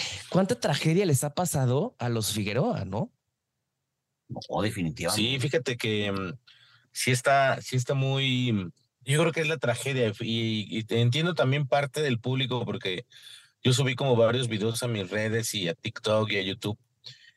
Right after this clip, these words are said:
Speaker 3: y el, yo creo que el ochenta y cinco por ciento de los comentarios eran en contra de la prensa.
Speaker 1: Ujú.
Speaker 3: era de, "¿Pero por qué? Es que no la dejan, pero están ahí". Pero yo creo que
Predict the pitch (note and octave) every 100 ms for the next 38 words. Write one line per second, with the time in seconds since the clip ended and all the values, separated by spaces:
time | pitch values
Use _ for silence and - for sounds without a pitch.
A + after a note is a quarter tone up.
0 | _ - G#2 G2+ G2 F#2+ F#2 F#2+ F#2+ F#2
1 | F2+ B2+ C3 D#3+ - D#3+ C3+ A2 G2+ G2+
2 | F#2+ F#2 _ _ _ - - F#2+ G2+ G#2
3 | - B2+ B2 A#2+ A2+ G#2 G#2 - D3+ D3+
4 | B2 G#2 - C3 C#3 A2 F#2 F#2 F#2 F2
5 | A#2+ B2+ A#2+ B2 B2 A2+ A#2 A2+ B2 A2
6 | G2+ - A#2+ C#3 A2+ - _ _ _ _
7 | _ _ _ _ - B2+ A#2 A#2+ G#2+ G#2
8 | G2 G#2 G2 - A#2+ A#2+ A#2 A2+ G#2 G2+
9 | G2 A2+ A#2+ A#2 G#2+ F#2+ - G#2+ G2+ F#2
10 | G#2 A#2 A2+ A2+ A2+ _ _ _ _ _
11 | A#2 A2+ A#2 A2+ A2 - - C3+ F3